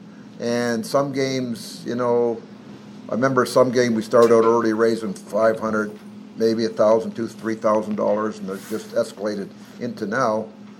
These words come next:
uh, where we're generating a lot of funds for, uh, for the charities. We are, yeah,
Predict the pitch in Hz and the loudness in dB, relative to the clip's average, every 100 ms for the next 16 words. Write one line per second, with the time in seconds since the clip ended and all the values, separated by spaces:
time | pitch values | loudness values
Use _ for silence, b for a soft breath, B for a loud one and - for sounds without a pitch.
0 | B - - 98 101 101 98 - 104 104 | B -12 -4 -2 0 -2 -4 -6 -4 0
1 | 101 98 - - - - - - - 113 | 0 -2 -4 -14 -20 -18 -18 -18 -2 2
2 | 113 110 104 104 98 104 107 - 139 135 | 2 2 -2 -4 -4 -2 -2 -2 -4 -4
3 | 113 - 101 98 90 B B B B - | -4 -6 -4 -4 -6 B B B B -12
4 | - 95 95 92 - - 113 110 139 160 | -6 -2 -2 -2 -6 -2 0 4 6 6
5 | 110 95 - - - - 95 104 151 139 | 4 -4 -14 -20 -20 -14 -4 0 0 0
6 | - 104 143 | -4 -4 -4